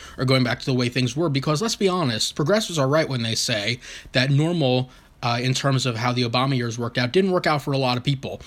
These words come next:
I think Obama did a very good job as president. I think he was a decent president,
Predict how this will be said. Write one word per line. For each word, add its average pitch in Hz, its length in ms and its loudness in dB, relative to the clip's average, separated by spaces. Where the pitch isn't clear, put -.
I 135 120 0
think 175 160 2
Obama 139 300 2
did 127 100 0
a 123 40 -2
very 135 220 0
good 143 140 2
job 127 200 0
as 147 80 -4
president. 120 460 -2
I 123 40 -4
think 127 160 -6
he 131 40 0
was 117 140 -2
a - 20 -2
decent 127 500 -2
president, 147 460 0